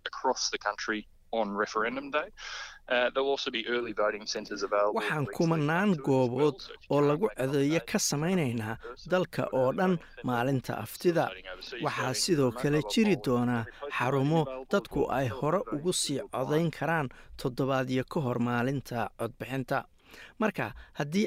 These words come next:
Speaker 2: aadan maalintaas codeyn karin, waxaad tegi kartaa goobaha hore looga codeyn karo. Waxaan kaloo fududaynaynaa in dalka dibaddiisa laga codeeyo, in boostada lagu codeeyo, iyo sidoo kale in dadka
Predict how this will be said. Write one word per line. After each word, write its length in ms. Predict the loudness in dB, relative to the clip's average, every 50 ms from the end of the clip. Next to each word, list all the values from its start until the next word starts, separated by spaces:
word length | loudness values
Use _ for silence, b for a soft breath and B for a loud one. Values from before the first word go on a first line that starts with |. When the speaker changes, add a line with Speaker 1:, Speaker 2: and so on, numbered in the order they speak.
| 0 0
Speaker 2:
aadan 380 | -2 -2 0 0 0 0 0 0 0 0
maalintaas 600 | 2 2 2 2 0 -2 -2 -2 -4 -4 -4 -4 -6
codeyn 380 | -6 -6 -2 0 2 4 2 2
karin, 320 | 2 0 -4 -2 -2 -4 -6 B B B B
waxaad 320 | -6 -6 -4 -4 -8 -8 -8 -4
tegi 220 | -4 -4 -4 -4
kartaa 500 | -2 -2 -4 -4 -2 -2 -2 0 0 -2 B B B B B -2
goobaha 480 | 2 4 4 4 4 2 0 0 -4 -4
hore 360 | -4 0 0 2 2 2 0 -2
looga 380 | 0 2 2 2 2 0 -2 -4 -2
codeyn 320 | -2 0 0 0 0 0
karo. 340 | -2 0 0 2 2 0 -2 -10 -20 -20 -20 -20 B B B B B B B
Waxaan 360 | B -6 -4 -2 0 -2 -2 -2
kaloo 260 | 0 0 2 2 2
fududaynaynaa 960 | 0 -2 -6 -8 -6 -4 -4 0 0 2 4 4 4 4 4 2 2 0 -2 -4 b b b b b -2
in 200 | 0 0 0 2
dalka 320 | 2 0 0 0 -2 -6
dibaddiisa 680 | -4 -2 0 2 2 0 0 -2 -6 -6 -4 -4 -4 -4
laga 240 | -4 -2 -2 -4 -4 -2
codeeyo, 520 | 0 2 4 4 4 4 6 4 4 2 0 b b b b b b b
in 200 | 2 2 2 2 0 -2
boostada 540 | -2 0 0 0 0 -2 0 0 0 2 2
lagu 300 | 2 0 0 -2 -4 -4 -2
codeeyo, 540 | 0 2 4 4 4 4 6 4 4 4 2 b b b b b b b
iyo 180 | 2 2 4 4
sidoo 380 | 2 0 2 2 4 4 2
kale 380 | 2 0 -2 0 2 2 0 -2 b b b b b _ 0
in 180 | 0 0 2 2
dadka 360 | 2 0 0 2 -2 -2 -2